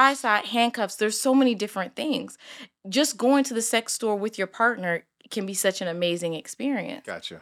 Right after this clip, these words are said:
Speaker 2: And so pick out lingerie for your woman and just lay it on the bed.
Speaker 1: Gotcha.
Speaker 2: And then I think for women, oh, and men too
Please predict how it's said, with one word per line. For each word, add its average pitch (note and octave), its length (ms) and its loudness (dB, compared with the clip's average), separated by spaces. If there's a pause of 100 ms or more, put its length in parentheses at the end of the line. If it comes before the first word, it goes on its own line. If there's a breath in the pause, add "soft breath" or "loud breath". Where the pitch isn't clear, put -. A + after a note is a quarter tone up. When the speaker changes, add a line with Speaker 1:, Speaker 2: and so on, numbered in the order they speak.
(100)
Speaker 2:
And G3 140 -6
so G#3 300 4
pick G4 300 0
out A4+ 100 0
lingerie F#4 480 4
for E4+ 140 -4
your D#4+ 220 4
woman B3 600 2
and G#3 100 0
just A#3+ 160 -2
lay A#3+ 160 8
it C#4 60 8
on C#4 100 6
the C4+ 60 4
bed. A#3 360 0 (320 soft breath)
Speaker 1:
Gotcha. F2+ 400 -10
Speaker 2:
And A#3 200 -2
then B3 140 4
I A3+ 100 4
think C#4 240 2
for G#3 400 -2
women, B3 260 4
oh, A#3 140 10
and G3+ 120 6
men G#3+ 180 0
too E3 400 -2